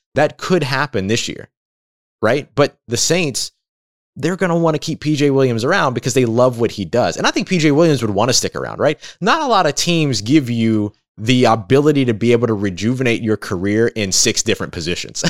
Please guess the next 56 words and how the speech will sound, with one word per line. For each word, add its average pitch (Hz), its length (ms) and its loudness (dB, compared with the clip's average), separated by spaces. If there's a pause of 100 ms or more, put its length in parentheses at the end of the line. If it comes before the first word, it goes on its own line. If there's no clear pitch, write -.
(100)
<laughs> - 540 -2
You 151 100 0
know 156 60 4
what 156 100 4
I 143 60 2
mean? 139 240 0
Not 202 160 0
a 269 40 -2
lot 196 140 2
of 160 80 0
teams 151 400 -4
really 135 220 0
foster 117 640 0
that 92 320 -2 (400)
in 127 160 0
a 101 80 -4
player, 69 400 -4 (240)
right? 101 200 0
The, 110 200 0
uh, 98 80 0
d-, 98 200 0
I, 113 180 0
the 104 200 0
idea 110 300 0
of 98 80 -6
being 101 200 -4
multiple, 107 320 -2
the 98 120 0
idea 95 240 0
of 92 80 -4
being 92 180 -4
versatile, 107 500 -2
learning 113 300 -2
as 95 140 -2
many 104 160 -2
positions, 95 480 -6
contributing 110 480 -2
from 104 180 -8
a - 20 -2
bunch 90 200 -4
of - 40 -12
different 82 220 -10
places. 123 400 0 (320)
Sometimes 165 400 0
you 127 60 -2
get 135 100 2
into 135 160 -2
those 120 140 0
defenses 131 400 -2
that 117 160 -2
say, 113 120 0
"No, 117 160 2
you 117 160 -2
have 127 300 -2
a 113 140 2
role 113 440 0